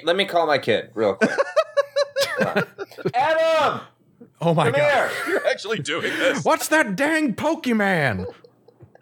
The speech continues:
Speaker 2: It's Fanfy. It's Fanfy. <laughs>
Speaker 3: Okay, see,
Speaker 1: Get
Speaker 3: I was
Speaker 1: over
Speaker 3: right.
Speaker 1: here.
Speaker 3: It's Fanfy.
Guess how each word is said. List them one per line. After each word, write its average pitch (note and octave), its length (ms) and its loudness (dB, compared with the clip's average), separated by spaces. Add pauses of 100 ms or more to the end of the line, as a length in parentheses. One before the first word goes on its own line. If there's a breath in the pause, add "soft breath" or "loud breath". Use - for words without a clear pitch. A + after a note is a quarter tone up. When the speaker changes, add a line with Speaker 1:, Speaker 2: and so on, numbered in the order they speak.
(480 loud breath)
Speaker 2:
It's F#3 160 2
Fanfy. E3+ 540 0
It's C3 200 -2
Fanfy. C3 500 -4 (140)
<laughs> - 420 -8
Speaker 3:
Okay, G#2+ 440 -2
see, E3+ 140 -4
Speaker 1:
Get F3+ 100 -2
Speaker 3:
I B3 40 0
was B3 80 -2
Speaker 1:
over G#3+ 100 0
Speaker 3:
right. - 20 -2
Speaker 1:
here. D#3+ 100 0
Speaker 3:
It's A#2 100 0
Fanfy. G#2+ 420 0